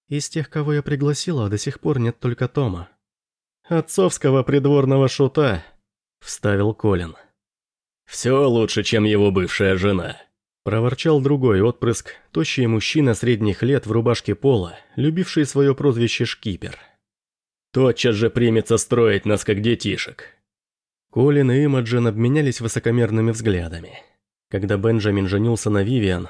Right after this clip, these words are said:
они уже съехали из родного дома. С лестницы раздался грохот. Кто-то сшиб стенд с рапирами Бенджамина, висевший на стене. Блейн закатил глаза.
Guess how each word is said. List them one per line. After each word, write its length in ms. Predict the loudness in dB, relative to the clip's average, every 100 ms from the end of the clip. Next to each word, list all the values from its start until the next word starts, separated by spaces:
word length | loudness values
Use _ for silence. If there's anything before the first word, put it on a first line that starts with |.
| -4
они 220 | -2 0
уже 220 | 2 0
съехали 460 | -2 -2 -2 0 0
из 120 | 0
родного 460 | 0 0 0 0 0
дома. 400 | -2 -6 -12 -20 _ _ _ _ _ _ _ _ _
С 120 | -4
лестницы 480 | 0 0 2 0 2
раздался 500 | 2 2 0 2 0
грохот. 480 | 2 0 -2 -14 -20 -20 _ _ _
Кто-то 300 | -6 -2 -2
сшиб 320 | 0 -2 -2
стенд 340 | -2 0 0
с 80 | -2
рапирами 440 | -4 0 2 2 2
Бенджамина, 680 | 2 0 0 0 0 -2
висевший 460 | -4 -2 -4 0 0
на 100 | -2
стене. 440 | -2 -2 -2 -6 -18 _ _ _ _ _ _ _ _
Блейн 540 | -8 -2 2 2 2 0
закатил 500 | 0 -2 -2 -2 0
глаза. 480 | 0 0 -2 -8